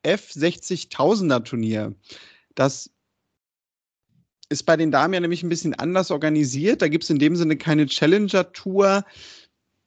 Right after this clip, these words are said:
Jetzt, ohne da ganz tief in die Materie zu gehen, kann man aber schon sagen, also das ist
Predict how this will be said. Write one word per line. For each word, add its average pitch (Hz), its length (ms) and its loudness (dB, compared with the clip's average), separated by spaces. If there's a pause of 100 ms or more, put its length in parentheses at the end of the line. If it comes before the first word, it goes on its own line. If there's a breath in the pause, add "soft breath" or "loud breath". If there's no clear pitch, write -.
(180)
Jetzt, 156 360 0
ohne 208 340 4
da 175 140 2
ganz 214 320 2
tief 220 260 2
in 208 80 -2
die 202 60 0
Materie 185 460 0
zu 180 160 -10
gehen, 180 520 -2 (800)
kann 185 140 0
man 226 120 6
aber 170 140 4
schon 190 220 0
sagen, 151 320 2
also 139 180 -4
das 156 200 -6
ist - 200 -10